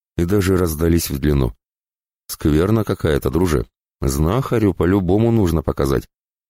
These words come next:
«Воротимся в Мирград, загляну к Добролюбу», проворчал раздражённо Ратибор, раскатывая рукав назад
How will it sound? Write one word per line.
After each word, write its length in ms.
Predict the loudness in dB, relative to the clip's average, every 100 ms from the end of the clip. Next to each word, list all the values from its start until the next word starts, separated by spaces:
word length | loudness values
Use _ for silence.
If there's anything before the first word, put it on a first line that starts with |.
| _ _ _ _ -4
«Воротимся 760 | 0 2 2 2 0 0 0 0
в 120 | 0
Мирград, 480 | 0 -2 -2 -4 -6 _ -8
загляну 640 | -4 -2 0 2 2 0
к 60 | 0
Добролюбу», 640 | 0 0 2 0 -2 -4 _ _ _ _ -4
проворчал 500 | 0 0 0 0 0
раздражённо 560 | 0 -2 -2 0 0
Ратибор, 500 | -2 -2 -2 0 -2 -8 _ _ -4
раскатывая 680 | -4 -2 -4 0 0 2
рукав 380 | 0 0 -2 -2
назад 420 | -2 0 -2 -4